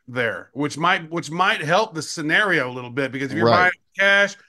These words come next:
Speaker 1: you're not le-, you're not over leveraging, which could be good.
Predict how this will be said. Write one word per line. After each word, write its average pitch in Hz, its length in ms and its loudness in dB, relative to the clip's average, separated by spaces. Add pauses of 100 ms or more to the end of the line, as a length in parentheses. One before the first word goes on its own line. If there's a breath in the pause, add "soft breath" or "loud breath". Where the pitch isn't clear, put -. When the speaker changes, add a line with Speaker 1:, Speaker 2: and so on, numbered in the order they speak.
(140 soft breath)
Speaker 1:
you're 180 100 -2
not 196 240 2
le-, 170 220 -2
you're 185 120 -8
not 190 180 -2
over 190 300 -2
leveraging, 185 920 -2 (160 loud breath)
which 151 340 -6
could 185 180 -2
be 160 100 -2
good. 143 240 -2